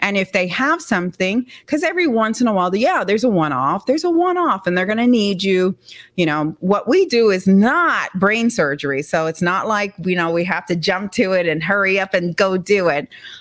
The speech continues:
Uh, but maybe what they're doing is brain surgery, surgery, and we do have to react to that. So,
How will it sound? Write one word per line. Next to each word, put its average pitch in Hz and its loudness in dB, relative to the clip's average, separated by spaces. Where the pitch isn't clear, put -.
Uh, 202 0
but 247 0
maybe 320 2
what 254 0
they're 262 2
doing 180 0
is 240 0
brain 156 -2
surgery, 147 -4
surgery, 165 -2
and 175 -4
we 175 2
do 202 0
have 165 -4
to - -14
react 120 -8
to - -4
that. - -8
So, 139 -4